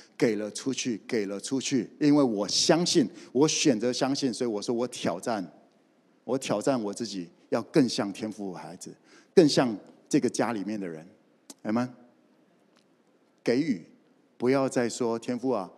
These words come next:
那你再给我一点，我再给出去。”我讲的不只是钱哦，我特别讲的是时间。钱对有些人来说：“我有钱，OK，天父，OK。”二十四小时，二十四小时，嗯，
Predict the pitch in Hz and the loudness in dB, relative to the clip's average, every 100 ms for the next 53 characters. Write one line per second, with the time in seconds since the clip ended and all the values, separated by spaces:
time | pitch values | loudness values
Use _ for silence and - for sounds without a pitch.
0 | _ 135 127 104 90 131 107 98 107 90 | _ -6 -2 -2 -2 -2 -2 -4 -4 -6
1 | 101 101 92 - 101 - - 85 95 - | -8 -8 -10 -10 -8 -8 -8 -12 -10 -8
2 | 101 - - 208 220 135 147 240 214 117 | -8 -10 6 6 8 4 2 0 -2 0
3 | - - - 104 120 139 151 - _ _ | 0 2 0 0 0 -2 -4 -12 _ _
4 | _ _ _ _ _ _ 143 - 226 165 | _ _ _ _ _ _ 2 6 6 8
5 | 151 143 95 135 131 131 - 104 - 113 | 6 4 0 0 0 0 0 -2 0 0
6 | 110 113 - - _ _ _ _ _ _ | 0 -4 -18 -20 _ _ _ _ _ _
7 | _ _ _ _ _ _ _ _ - - | _ _ _ _ _ _ _ _ -6 0
8 | 135 151 202 139 127 170 156 160 202 202 | 2 6 6 6 4 2 2 0 0 2
9 | 220 175 110 139 208 220 190 214 147 156 | 2 2 0 -2 -2 -4 -6 -4 -4 -4
10 | 107 107 - _ _ _ _ _ _ _ | -6 -8 -10 _ _ _ _ _ _ _
11 | - 98 87 - 98 - - - - _ | 2 2 2 -2 -2 -4 -6 -12 -16 _
12 | _ _ _ _ _ _ _ _ _ - | _ _ _ _ _ _ _ _ _ -4
13 | 110 90 - 85 - - - - _ _ | -4 -2 -4 -4 -8 -12 -16 -18 _ _
14 | _ _ - 95 80 | _ _ -4 -2 -2